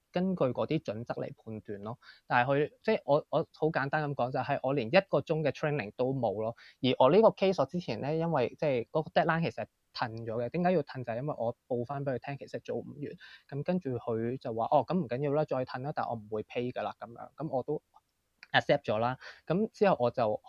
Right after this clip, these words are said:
我嗰陣時好唔忿氣，於是我搵個朋友，即係問佢可唔可以幫我手做啲啦。噉，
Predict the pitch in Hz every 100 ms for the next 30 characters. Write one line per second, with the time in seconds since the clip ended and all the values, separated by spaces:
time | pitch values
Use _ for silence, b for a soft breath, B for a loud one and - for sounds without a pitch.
0 | - 131 175 170 - 135 127 - 110 107
1 | 117 156 - 123 117 120 120 - 135 135
2 | 98 98 95 - 135 - _ _ - 131
3 | 110 117 113 127 131 131 - 131 113 -
4 | 113 - 117 - 113 113 110 -